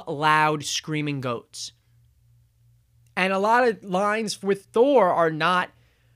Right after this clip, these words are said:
witty or funny either. They're just him being kind of like a dumb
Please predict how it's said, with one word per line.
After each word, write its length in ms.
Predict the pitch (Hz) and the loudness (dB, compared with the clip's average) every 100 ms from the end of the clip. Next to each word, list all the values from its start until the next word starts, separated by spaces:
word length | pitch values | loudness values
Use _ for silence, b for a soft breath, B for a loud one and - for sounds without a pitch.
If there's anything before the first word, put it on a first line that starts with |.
| _ | _
witty 300 | 151 185 233 | -2 0 2
or 60 | 233 | 2
funny 320 | - 247 254 | 0 -2 0
either. 200 | 294 220 | 0 2
They're 160 | 151 160 | 2 0
just 280 | 156 202 - | -2 -8 -8
him 420 | 117 160 226 185 | -6 -4 -4 -6
being 400 | 170 214 220 190 | -6 -6 -6 -8
kind 480 | - - 180 214 220 | -12 -8 -4 -2 -2
of 280 | 214 175 160 | -4 -6 -6
like 320 | 180 165 - | -4 -4 -6
a 100 | 165 | -8
dumb 600 | 139 120 156 190 202 147 | -8 -2 0 0 -2 -8